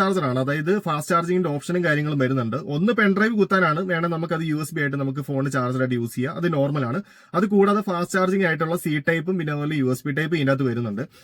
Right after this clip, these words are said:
അപ്പൊ നമുക്ക് ഈ ഒരു ട്വൽവ് വോൾട്ട് കണക്ട് ചെയ്യുന്ന സമയത്ത് നമുക്ക്, ഏഹ്, നമുക്ക് മൂന്ന് ഡിവൈസ് വരെ ഒരേ സമയത്ത് നമുക്ക് ചാർജ് ചെയ്യാനുള്ള ഓപ്ഷനും ഇതിന്റെ അകത്ത് വരുന്നുണ്ട്. പിന്നെ Bluetooth-ിന്റെ കേസ് പറയുകയാണെങ്കിൽ ഫൈവ് പോയിന്റ് ത്രീ, ഏഹ്, എന്നാ സിഗ്നലിലാണ് വരുന്നത്. അതായത് നമുക്കിപ്പം വണ്ടി എവിടെയെങ്കിലും നിർത്തിയിട്ടിട്ട്, ഏഹ്, പുറത്തോട്ട് നമ്മളിപ്പോ ഡോറൊക്കെ തുറന്ന് പാട്ട് വെക്കുന്ന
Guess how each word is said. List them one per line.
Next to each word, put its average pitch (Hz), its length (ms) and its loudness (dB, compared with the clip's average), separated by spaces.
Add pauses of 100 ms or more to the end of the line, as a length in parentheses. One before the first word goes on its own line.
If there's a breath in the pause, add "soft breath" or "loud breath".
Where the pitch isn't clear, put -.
(160 loud breath)
അപ്പൊ 160 180 0
നമുക്ക് 185 300 2
ഈ 202 120 4
ഒരു 214 160 0
ട്വൽവ് 185 260 4
വോൾട്ട് 202 320 4
കണക്ട് 180 260 0
ചെയ്യുന്ന 202 240 2
സമയത്ത് 175 360 0
നമുക്ക്, 160 280 -2 (420 loud breath)
ഏഹ്, 147 320 2
നമുക്ക് 170 300 0
മൂന്ന് 214 320 4
ഡിവൈസ് 185 380 6
വരെ 180 180 4
ഒരേ 151 240 0
സമയത്ത് 151 280 -2
നമുക്ക് 151 260 -4
ചാർജ് 139 260 2
ചെയ്യാനുള്ള 165 300 4
ഓപ്ഷനും 160 260 -2
ഇതിന്റെ 147 180 2
അകത്ത് 208 160 4
വരുന്നുണ്ട്. 123 280 0 (340 soft breath)
പിന്നെ 202 180 4
Bluetooth-ിന്റെ 214 520 6
കേസ് 208 200 6
പറയുകയാണെങ്കിൽ 185 380 4
ഫൈവ് 156 240 2
പോയിന്റ് 202 240 4
ത്രീ, 185 120 6 (300)
ഏഹ്, 151 580 0 (140)
എന്നാ 139 220 0
സിഗ്നലിലാണ് 160 600 2
വരുന്നത്. 127 280 2
അതായത് 143 280 -2
നമുക്കിപ്പം 147 460 -4
വണ്ടി 131 220 -2
എവിടെയെങ്കിലും 151 300 0
നിർത്തിയിട്ടിട്ട്, 135 480 -2 (440 loud breath)
ഏഹ്, 143 160 6 (100)
പുറത്തോട്ട് 151 360 -2 (100)
നമ്മളിപ്പോ 156 320 -2
ഡോറൊക്കെ 160 340 -2
തുറന്ന് 156 240 -4
പാട്ട് 151 180 0
വെക്കുന്ന 156 260 -2